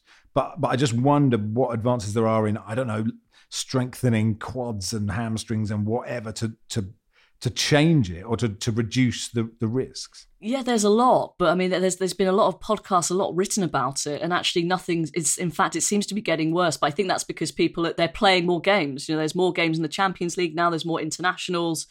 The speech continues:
Speaker 2: And so it's more likely they're gonna get it. But yeah, there's, there's so many aspects that people have, um, raised, like,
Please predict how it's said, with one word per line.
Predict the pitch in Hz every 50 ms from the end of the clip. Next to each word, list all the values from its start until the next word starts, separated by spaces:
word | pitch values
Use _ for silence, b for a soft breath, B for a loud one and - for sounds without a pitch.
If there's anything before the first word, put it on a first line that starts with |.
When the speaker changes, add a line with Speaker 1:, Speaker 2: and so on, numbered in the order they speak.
| b b b b b b b b b b b
Speaker 2:
And | - 165 156 151
so | 143 - - 170 170 170 165 165 160 156 - _ _ _ _ _
it's | - - - 160 - 180
more | 180 175 170
likely | 165 175 180 165 - - 175 165
they're | 165
gonna | 160 175 165 165
get | 151 185 175 170 -
it. | 175
But | - 175
yeah, | 185 190 180
there's, | 185 180 165 -
there's | - 190 190 185
so | - - 233 226 233
many | 220 208 196 190
aspects | 190 190 190 - - - 156 - - -
that | 170 165 - - _ _
people | - 175 156 - 165 156
have, | 160 147 143
um, | 160 160 156 156 160 156 151 - - _
raised, | - 165 170 160 151 160 160 151 -
like, | 165 151 151 151 139 -